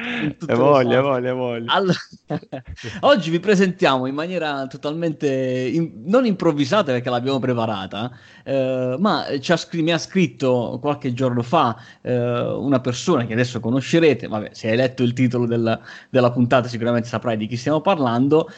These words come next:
Speaker 1: eh, mi ha scritto chiedendomi, diciamo, di entrare in contatto, eh, questa persona, e questa persona stessa poi mi ha chiesto,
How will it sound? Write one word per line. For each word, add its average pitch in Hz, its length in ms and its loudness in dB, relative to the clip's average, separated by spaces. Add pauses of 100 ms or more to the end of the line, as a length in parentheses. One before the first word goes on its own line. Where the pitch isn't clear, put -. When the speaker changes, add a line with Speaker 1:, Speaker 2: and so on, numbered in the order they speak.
(180)
Speaker 1:
eh, 135 300 4
mi 208 120 2
ha 233 40 2
scritto 147 540 -2
chiedendomi, 127 720 2
diciamo, 120 440 -2
di 127 100 2
entrare 135 300 2
in 123 80 4
contatto, 123 960 0 (200)
eh, 120 320 0
questa 131 280 -2
persona, 156 480 -2
e 123 680 2
questa 147 300 -2
persona 151 320 0
stessa 117 460 -2
poi 113 180 0
mi 117 80 4
ha 123 60 4
chiesto, 120 580 2